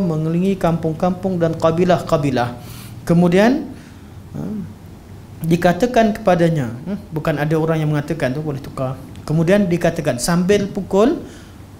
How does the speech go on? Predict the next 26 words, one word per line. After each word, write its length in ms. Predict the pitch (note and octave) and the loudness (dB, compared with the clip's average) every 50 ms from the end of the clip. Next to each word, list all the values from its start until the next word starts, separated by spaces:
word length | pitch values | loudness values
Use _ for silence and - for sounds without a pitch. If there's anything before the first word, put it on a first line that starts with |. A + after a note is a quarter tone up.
| - - - - - - - - - - - | -20 -20 -20 -20 -20 -18 -20 -20 -20 -14 -4
dan 400 | D#3 E3 E3 D#3+ D#3 D3+ D#3 D#3 D#3 D#3 D#3 - - - - - | 0 2 2 2 2 0 -2 -2 -4 -6 -8 -10 -12 -14 -4 0
beritahu 400 | E3 F3+ F3+ F3+ - A3 A#3+ A#3 | 0 0 2 4 4 4 4 4
pada 240 | A#3+ F#3 F3+ F3 F#3 | 4 4 4 4 4
orang 320 | F#3 F3 F3 F#3 F3+ F3 | 2 4 4 4 4 4
lain. 240 | F3+ F3+ F3 D3+ B2 A2+ A2 - - - | 2 2 2 2 0 -4 -6 -10 -14 -8
Dikatakan 720 | D3+ E3+ F#3 F3+ F3+ F#3+ F3+ F#3 A3+ A3 A3 G#3 G3+ F#3 E3+ | -6 -2 -2 0 0 0 0 0 -2 0 0 0 0 0 -2
kepadanya 640 | - - E3+ E3 D#3+ E3+ E3 E3+ E3+ F#3+ A3+ A#3 - - | -2 0 0 2 2 2 2 2 2 0 0 -2 -4 -6
atau 240 | D3+ D3 - F3+ F3+ | -6 -2 -2 -2 0
di-, 320 | D#3+ F3 F3 E3+ E3+ E3+ - - | 2 2 2 2 0 0 -2 -2
hendaklah 420 | F3+ F#3 F3+ F3 - F#3 G3+ E3 | 0 2 2 2 2 2 -2 0
diberitahu 540 | E3+ F3+ E3+ E3+ F3+ F3+ - G3 G3+ G3 G3 | 0 0 0 0 -2 0 2 2 2 2 0
pada 420 | - E3 E3 E3 F#3 G#3+ B3 B3 - - - - - - - | -2 -2 -2 0 0 0 0 -2 -6 -12 -16 -18 -20 -12 -8
masyarakat 480 | E3 E3 - F#3 D#3+ E3 F3 E3+ - - | -6 -4 -2 -2 0 0 0 -2 0 0
awam, 480 | D#3 D3+ D3+ D3 D#3+ G3 A#3+ B3+ B3 - - - - | 2 2 2 2 2 2 0 0 -2 -6 -12 -14 -14
apa 160 | E3 C#3+ D#3 D#3+ | -10 -6 -4 -2
dia? 240 | D#3 E3 F#3+ A#3 A#3 - - - - - - | 0 2 2 0 0 -2 -10 -14 -16 -18 -4
Ini 560 | - D#3 E3+ E3 F#3 G#3+ G#3 F#3 D#3 C#3 - - - | 0 2 2 4 4 4 4 4 2 0 -4 -4 -2
adalah 560 | D3 D#3 D3 D3+ D3+ D#3 E3+ F3+ E3+ - - | -2 -2 0 0 2 2 2 2 2 0 -4
balasan 800 | D3+ D3+ D3+ D3 C#3+ C#3+ C#3 C#3 C#3 - - E3+ E3 D#3 D3 C#3+ | -6 -2 0 0 0 0 0 -2 -2 -2 -2 -2 -2 -2 -2 -4
bagi 420 | C#3 C#3 C#3 C#3+ D3+ D3+ D3 C#3+ - C#3+ | -2 -4 -4 -2 -2 -2 -4 -4 -4 -4
orang 420 | C#3+ C#3+ C#3+ D#3 D#3 D#3 D3 C#3 | -4 -2 -2 0 0 0 0 0
yang 240 | C#3 C#3+ C#3+ C#3 C3+ | 0 0 0 0 -2
meninggalkan 840 | C3+ C3 C#3 C#3+ C#3+ C3+ C3 B2+ D3 D#3 D#3+ D3+ D#3 D3+ C#3+ C3+ C3 | -2 -2 -2 -2 0 0 0 0 0 0 0 0 0 -2 0 0 -2
kitab 500 | B2+ - C#3 - - E3 D#3+ D#3+ D3+ D3 | -2 -4 -8 -4 -2 0 0 2 2 0
dan 80 | D#3 D3+ | 0 -2
sun-, 320 | - - G3 G3 G3+ | 0 0 -2 -2 -2